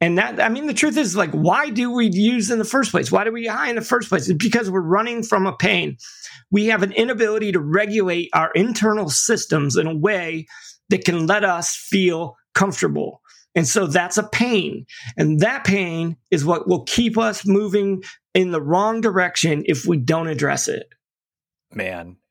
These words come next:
Speaker 2: this is so needed. This is so needed, George. Even just going through some of the forewords at the beginning of the book, I think it was Sean Bowles who said, you know, "This is the book I've been waiting for."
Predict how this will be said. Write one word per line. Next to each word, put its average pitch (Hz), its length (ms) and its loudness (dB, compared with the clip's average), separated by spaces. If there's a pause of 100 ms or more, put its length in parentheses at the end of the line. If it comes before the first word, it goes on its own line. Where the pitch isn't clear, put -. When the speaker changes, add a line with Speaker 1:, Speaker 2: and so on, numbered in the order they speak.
Speaker 2:
this 160 320 0
is 151 160 0
so 135 340 2
needed. 101 640 -4
This 135 400 0
is 139 220 0
so 127 640 2 (540)
needed, 107 400 0
George. 95 360 -2
Even 160 200 2
just 139 200 -2
going 127 280 2
through 123 460 2
some 120 220 -2
of 104 60 0
the 107 60 0
forewords 110 580 2
at 90 60 -12
the 104 60 -4
beginning 107 260 0
of 98 120 -2
the 95 40 -4
book, 101 320 0
I 98 60 0
think 107 220 -6
it - 20 -2
was 98 140 -2
Sean 110 400 2
Bowles 98 580 2
who 95 400 -2
said, 98 420 2
you 101 80 -6
know, 98 140 -2
"This 101 260 -2
is 104 200 -2
the 110 180 -6
book 110 240 0 (140)
I've 104 160 -2
been 95 160 -6
waiting 95 340 0
for." 92 480 -2